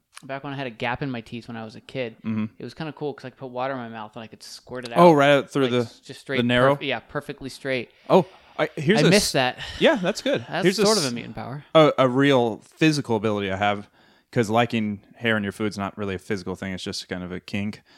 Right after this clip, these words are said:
Speaker 2: Um, <laughs> um, I can wiggle my ears.
Speaker 1: Oh, yeah.
Speaker 2: Pretty cool, right?
Speaker 1: Okay, for the podcast listeners, he just wiggled his ears.
Speaker 2: And it was legit.
Speaker 1: Yeah. Uh, I can also <clears throat> curl my toes and stand on 'em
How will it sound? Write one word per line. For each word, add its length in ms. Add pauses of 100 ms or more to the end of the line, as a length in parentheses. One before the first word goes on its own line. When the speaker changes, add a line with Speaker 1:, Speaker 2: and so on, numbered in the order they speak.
(280)
Speaker 2:
Um, 360 (520)
<laughs> 520
um, 400 (260)
I 80
can 140
wiggle 220
my 160
ears. 400 (1500)
Speaker 1:
Oh, 180
yeah. 280 (280)
Speaker 2:
Pretty 160
cool, 200
right? 240
Speaker 1:
Okay, 280
for 380
the 140 (140)
podcast 440
listeners, 360
he 100
just 240
wiggled 240
his 120
ears. 260
Speaker 2:
And 320
it 60
was 180
legit. 360
Speaker 1:
Yeah. 240 (400)
Uh, 180
I 100
can 140
also 440 (160)
<clears throat> 180
curl 180
my 140
toes 300
and 120
stand 280
on 120
'em 140